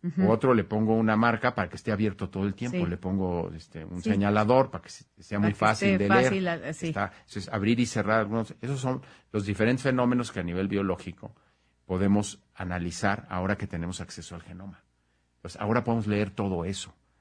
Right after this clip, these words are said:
Speaker 2: que hace diez años no lo podíamos leer.
Speaker 1: Ujú.
Speaker 2: Y esa es la diferencia que marca con qué finura estamos pudiendo abordar la medicina en los tiempos actuales.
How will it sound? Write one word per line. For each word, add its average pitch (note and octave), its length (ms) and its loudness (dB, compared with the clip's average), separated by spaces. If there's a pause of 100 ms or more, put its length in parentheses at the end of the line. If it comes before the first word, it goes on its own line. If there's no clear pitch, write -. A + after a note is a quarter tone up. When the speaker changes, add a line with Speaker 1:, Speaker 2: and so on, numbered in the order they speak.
(100)
Speaker 2:
que G2+ 80 -2
hace G2 160 2
diez G#2 260 2
años G#2 460 0
no F#2 120 -10
lo F2 80 -12
podíamos E2 340 -16
leer. F2+ 260 -12 (760)
Speaker 1:
Ujú. F3+ 260 -2
Speaker 2:
Y G#2+ 100 2
esa G#2+ 160 2
es A2 60 6
la G#2+ 80 6
diferencia G#2 560 2
que A#2+ 100 -2
marca G#2+ 560 0 (580)
con G2 200 -2
qué A2 100 0
finura A#2+ 680 2
estamos G2+ 380 -4
pudiendo F#2+ 640 -4 (800)
abordar F#2 420 0
la F2+ 140 -2
medicina F2+ 680 -4
en F#2 100 -8
los E2+ 100 -10
tiempos - 300 -10
actuales. - 440 -16